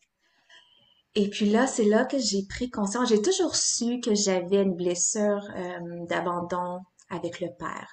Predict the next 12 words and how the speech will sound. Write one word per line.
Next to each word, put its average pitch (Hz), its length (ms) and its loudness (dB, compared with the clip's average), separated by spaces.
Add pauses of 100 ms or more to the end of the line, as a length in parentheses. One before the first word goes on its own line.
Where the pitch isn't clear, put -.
Tu - 40 -18
sais, 190 100 -12
que 185 100 -8
mon 165 200 -8
père, 175 280 -4
j'ai 180 140 -2
grandi, 180 600 -2 (360)
mon 165 100 -8
père 175 220 -4
était 175 240 -2
pas 175 180 -4
là. 175 400 -4